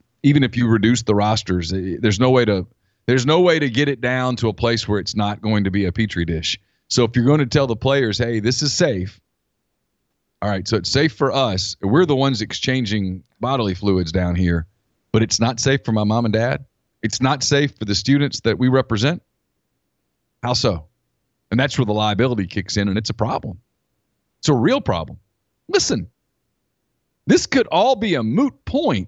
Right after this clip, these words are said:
in about early July when campuses, if this gets to this place, and I pray it doesn't. I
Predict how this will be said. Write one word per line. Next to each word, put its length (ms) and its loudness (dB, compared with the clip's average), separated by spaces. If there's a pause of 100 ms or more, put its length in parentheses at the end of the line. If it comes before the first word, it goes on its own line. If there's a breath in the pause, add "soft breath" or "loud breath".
(120)
in 220 2
about 260 0
early 280 2
July 840 0
when 360 0 (360)
campuses, 680 2
if 260 2
this 180 2
gets 240 -4
to 80 0
this 180 0
place, 240 -2
and 80 2
I 80 0
pray 340 2
it 120 -6
doesn't. 360 -6
I 100 -8